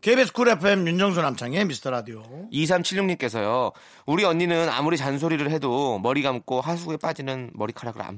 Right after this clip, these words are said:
Speaker 2: 빼요. 머리 감는 사람 따로 있고 빼는 사람 따로 있는지 진짜 너무너무 스트레스 받습니다. 어떻게 하면 제가 말 안 해도 치우게 할 수 있을까요?"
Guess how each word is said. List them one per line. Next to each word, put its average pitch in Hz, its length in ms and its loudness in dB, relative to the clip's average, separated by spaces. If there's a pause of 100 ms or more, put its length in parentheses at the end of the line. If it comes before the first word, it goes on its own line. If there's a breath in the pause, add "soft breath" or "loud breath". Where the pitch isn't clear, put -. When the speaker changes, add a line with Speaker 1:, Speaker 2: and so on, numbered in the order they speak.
Speaker 2:
빼요. 95 340 -8 (360 soft breath)
머리 127 220 -2
감는 139 180 -2
사람 131 220 -4
따로 117 180 -8
있고 95 380 -12
빼는 151 220 -6
사람 139 180 -10
따로 131 180 -6
있는지 92 380 -12 (180 soft breath)
진짜 135 300 -4
너무너무 147 420 0
스트레스 - 320 -8
받습니다. - 460 -14 (240 loud breath)
어떻게 139 320 -2
하면 180 140 2
제가 127 200 -2
말 107 220 0
안 104 80 -4
해도 104 100 -6
치우게 151 320 -8
할 123 60 -4
수 - 100 -14
있을까요?" 113 440 -6